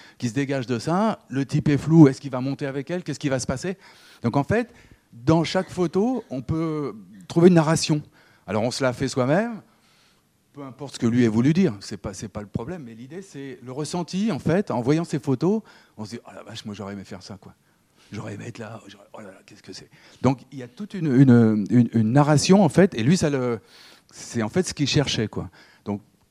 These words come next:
et quand on assemble, quand il fait quatre-vingts photos, qu'elles sont pas toutes de ce type-là, mais il y a quand même, euh, une énorme, euh, un énorme impact émotionnel dans chaque image,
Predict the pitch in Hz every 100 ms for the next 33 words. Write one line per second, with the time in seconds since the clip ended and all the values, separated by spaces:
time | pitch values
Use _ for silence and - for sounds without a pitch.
0 | - 110 - 185 190 180 170 185 175 151
1 | 101 101 107 _ - 110 113 107 131 123
2 | 110 120 123 - 127 139 127 113 _ _
3 | _ _ _ _ - - _ - _ _
4 | _ _ _ 95 - 92 98 - 113 -
5 | 110 107 - 160 175 139 101 - 95 92
6 | 143 151 151 117 - _ _ 107 107 135
7 | 135 147 156 147 123 110 107 101 92 107
8 | 127 151 143 147 160 156 139 131 131 135
9 | 135 131 104 127 113 110 156 214